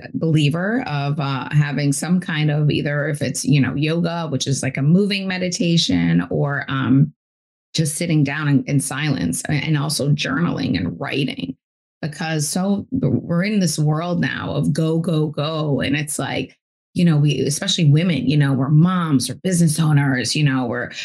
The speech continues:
in our, you know, marriages. And it's just, it's, it's so much, and we don't have time for ourselves. And we really have to carve that out. Um, because for me, you know, that's where the vision began. It was like, "Okay, I don't know what I'm supposed to do, but I feel like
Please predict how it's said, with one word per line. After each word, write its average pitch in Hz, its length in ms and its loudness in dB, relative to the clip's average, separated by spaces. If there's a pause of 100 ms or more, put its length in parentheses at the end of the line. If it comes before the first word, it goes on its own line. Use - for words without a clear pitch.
(140)
in 175 100 2
our, 160 340 2
you 160 80 2
know, 151 80 4
marriages. 160 840 2
And - 140 -4
it's 170 280 -2
just, 190 240 -2
it's, 175 160 -4
it's - 200 -8
so 240 340 0
much, 165 760 4
and 165 160 4
we 165 80 6
don't 202 220 2
have 175 140 0
time 160 260 0
for 170 80 0
ourselves. 156 680 -4
And 156 180 4
we 160 100 6
really 165 380 2
have 160 180 0
to 151 100 -4
carve 139 360 -4
that - 200 -6
out. - 260 -8 (420)
Um, 147 500 2
because 151 480 -4
for 160 140 -2
me, 160 400 2
you 156 160 4
know, 147 180 2
that's 151 320 -6
where 156 100 -2
the 143 120 2
vision 143 360 4
began. 85 500 -2
It - 200 -2
was 147 260 0
like, 139 320 -8
"Okay, 147 560 -4 (480)
I 180 40 -4
don't 262 200 0
know 214 140 2
what 233 160 0
I'm 240 100 -2
supposed 226 360 -2
to 214 100 2
do, 208 320 2
but 175 160 -2
I 160 120 0
feel 196 260 -2
like 180 360 -4